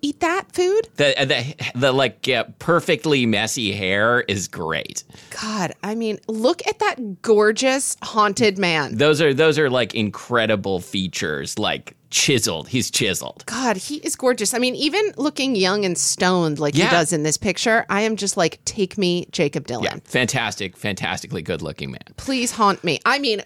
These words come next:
Speaker 1: please.
Speaker 2: Wow, yeah.
Speaker 1: Like, come hang
Speaker 2: Me-,
Speaker 1: out.
Speaker 2: uh, he might listen. He might show up at your house.
Speaker 1: Yeah, just come hang out in my house. And
Speaker 2: Do you have a, do you have a Jakob Dylan hall pass?
Speaker 1: Uh, <laughs> what?
Speaker 2: You know, that, like, a celebrity that you could sleep with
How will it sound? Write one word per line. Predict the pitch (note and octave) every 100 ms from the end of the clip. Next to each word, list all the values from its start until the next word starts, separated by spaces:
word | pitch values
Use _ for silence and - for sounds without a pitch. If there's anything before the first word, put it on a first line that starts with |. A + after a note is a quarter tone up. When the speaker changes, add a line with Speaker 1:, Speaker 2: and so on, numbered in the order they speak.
| -
Speaker 1:
please. | - B3 C3+
Speaker 2:
Wow, | C3+ C3 A2+ G2+ E2+ E2+ -
yeah. | A#2 A2 F#2+ F2 -
Speaker 1:
Like, | - - -
come | - D4 D#4
hang | D#4+ D#4 D#4
Speaker 2:
Me-, | C#4+
Speaker 1:
out. | A#3+ A#3+
Speaker 2:
uh, | E3+
he | D#3+ A#3+
might | D#4 A3+ B3+
listen. | B2+ C#3 - -
He | - F#3+
might | F#3+ G3
show | - C3+
up | A2 G#2+
at | F2
your | E2+
house. | D#2+ -
Speaker 1:
Yeah, | B3 F#3
just | F#3+ C#4 -
come | E4+ F4
hang | G#4 G#4+ F#4+
out | E4 D4+
in | B3+
my | C4+ D4
house. | C#4+ A#3+ G#3+ A3 - -
And | G3+
Speaker 2:
Do | C3+
you | C3+
have | E3
a, | D#3+
do | C3
you | D3
have | C#3
a | D3+
Jakob | B2 C#3 C3 A#2+
Dylan | C3+ B2+
hall | A2+ A2+
pass? | A2+ C3+ D3+ - - -
Speaker 1:
Uh, | G3 - D4 - -
<laughs> | A#3 - -
what? | G3 G3 D3+ C#3 - _ - B3 - - A3
Speaker 2:
You | A#3+
know, | G#3 A2+
that, | A#2+ C#3 A#2+
like, | C#3+ C3+
a | C3
celebrity | - C#3 C3+ A#2+ B2+ B2
that | A2+
you | A#2
could | A#2+ G#2
sleep | A#2 A2+ C3+
with | C3+ C3+